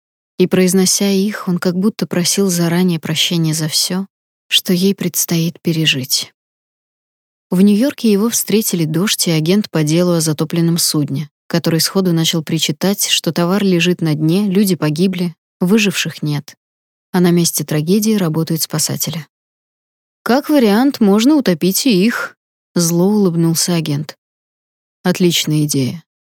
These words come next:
Только на их место придут люди из Ф Б Р». Гриф поставил подножку и уже второй раз выходил победителем.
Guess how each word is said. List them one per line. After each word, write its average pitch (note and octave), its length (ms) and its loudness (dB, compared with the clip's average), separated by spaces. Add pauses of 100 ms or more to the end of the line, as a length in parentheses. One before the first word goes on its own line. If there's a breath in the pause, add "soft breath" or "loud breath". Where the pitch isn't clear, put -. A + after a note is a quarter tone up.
Только F3 260 0
на F#3 120 4
их F3+ 120 -4
место G#3 320 0
придут F3+ 360 0
люди F3 240 2
из E3+ 120 0
Ф F3 140 -4
Б E3 100 0
Р». D3+ 260 -4 (960)
Гриф F#3+ 280 2
поставил F3+ 440 0
подножку F3+ 600 0
и F3 60 2
уже E3+ 220 0
второй F3+ 440 0
раз F3 300 0
выходил E3+ 420 0
победителем. D#3 720 -4